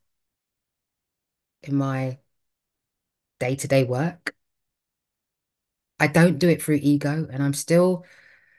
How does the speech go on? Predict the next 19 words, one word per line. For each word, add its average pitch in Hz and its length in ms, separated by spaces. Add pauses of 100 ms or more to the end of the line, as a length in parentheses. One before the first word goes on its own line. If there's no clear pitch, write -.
(580)
yes, 170 340
I'm, 160 160
I'm, 156 160
I'm 151 80
still 156 240
acting. 143 400
And 139 140
what 160 300
that 175 260
looked 160 160
like 143 200
to 147 80
me 143 140
before 135 320
was 135 160
fame, 139 420
fortune, 135 840
women, 139 560 (540)
money. 131 480